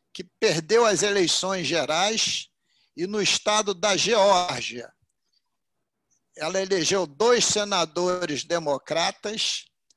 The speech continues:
um negro e outro jovem, que foram os dois grandes movimentos que se levantaram nos Estados Unidos, né, pra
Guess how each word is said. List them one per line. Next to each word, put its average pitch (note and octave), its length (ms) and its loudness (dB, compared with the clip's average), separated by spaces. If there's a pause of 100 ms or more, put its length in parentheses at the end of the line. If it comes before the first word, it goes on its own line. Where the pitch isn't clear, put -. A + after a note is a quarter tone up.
(140)
um G3+ 420 -10 (180)
negro E3 880 0 (760)
e D3+ 120 -6
outro G#3 460 -2
jovem, C3 680 0 (380)
que D#3+ 120 -12
foram G3 300 -6
os - 140 -4
dois G3+ 340 2
grandes F3+ 400 -4
movimentos F3+ 1120 -6 (320)
que F3+ 100 -10
se F#3+ 200 -4
levantaram F3 1080 -4 (460)
nos E3 240 -6
Estados D3 560 -4
Unidos, E3+ 840 -8 (280)
né, D3+ 160 -12 (420)
pra D#3+ 580 -2